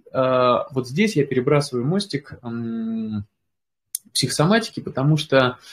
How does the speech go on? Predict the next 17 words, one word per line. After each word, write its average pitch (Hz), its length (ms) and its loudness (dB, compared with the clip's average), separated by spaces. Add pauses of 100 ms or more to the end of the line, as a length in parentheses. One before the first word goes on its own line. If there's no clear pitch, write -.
(160)
детской 143 320 2
психосоматики 131 600 -2
в - 20 -14
частности, 185 440 -2
потому 131 180 -2
что 139 140 -8
вы 151 60 0
должны 139 300 2
понимать, 139 460 0
что, - 460 -4 (420)
а, 131 680 2 (1200)
реальное 175 760 6
проживание 131 560 0
границ, 117 400 0
реальная 123 340 0
их 101 120 -6
организация 107 720 -6